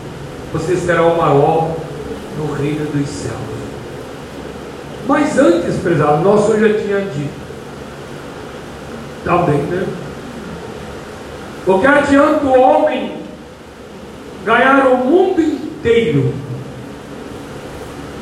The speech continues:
se vier a perder a sua alma?" Meu Deus. Quem falou isso? O próprio Deus. Jesus.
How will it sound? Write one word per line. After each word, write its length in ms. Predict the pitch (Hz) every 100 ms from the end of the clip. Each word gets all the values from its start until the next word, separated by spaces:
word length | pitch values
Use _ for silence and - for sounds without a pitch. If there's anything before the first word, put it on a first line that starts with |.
| - - -
se 80 | 196
vier 260 | 185 190
a 100 | 180
perder 420 | 180 170 170 165 147
a 40 |
sua 240 | - 156
alma?" 220 | 139 123 117 - - - - - - - - - - - - - - - - - - 160
Meu 200 | 208 196
Deus. 280 | 143 131 127 - - - - - - - - - - - -
Quem 160 | 262 285
falou 360 | - 220 208 196 147
isso? 160 | - - - - - - - - - 196
O 60 | -
próprio 320 | 220 - 226
Deus. 280 | 202 208 208 - - - - - - - - - -
Jesus. 580 | 262 262 262 262 -